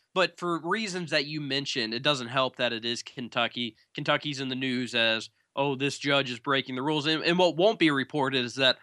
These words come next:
many Kentuckians like myself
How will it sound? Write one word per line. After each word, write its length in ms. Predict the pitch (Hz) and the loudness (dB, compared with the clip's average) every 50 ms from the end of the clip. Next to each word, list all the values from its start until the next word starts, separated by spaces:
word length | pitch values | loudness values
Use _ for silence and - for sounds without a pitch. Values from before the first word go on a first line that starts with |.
| - - - _ _ _ _ _ _ _ _ - | -8 -20 -20 _ _ _ _ _ _ _ _ -6
many 300 | 151 156 165 170 180 170 | 0 2 4 4 4 4
Kentuckians 600 | - 160 147 165 156 151 147 151 151 139 127 120 | 2 2 4 6 6 6 4 2 -2 -2 -2 -2
like 220 | 120 127 151 156 143 | 2 2 2 2 2
myself 720 | 143 135 131 - - 135 123 113 110 110 - - - _ | 0 -2 -2 -2 -2 -2 0 0 -2 -4 -8 -14 -20 _